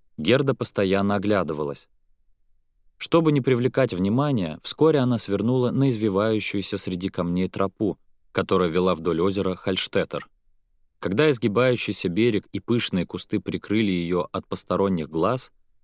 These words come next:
Герда остановилась и глубоко вдохнула, набираясь смелости. Малервек высился перед ней.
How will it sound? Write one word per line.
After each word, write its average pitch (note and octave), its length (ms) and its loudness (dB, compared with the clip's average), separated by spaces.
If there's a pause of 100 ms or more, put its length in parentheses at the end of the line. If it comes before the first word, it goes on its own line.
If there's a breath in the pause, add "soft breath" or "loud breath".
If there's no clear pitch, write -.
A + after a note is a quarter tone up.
(100)
Герда A#2 400 2
остановилась F#2 760 -2
и A#2+ 60 -2
глубоко G2+ 480 -2
вдохнула, F#2+ 720 -4
набираясь D#2 540 -4
смелости. F2 680 -4 (760)
Малервек A2+ 720 2
высился A2 500 -2
перед F2+ 300 -2
ней. D#2+ 320 -4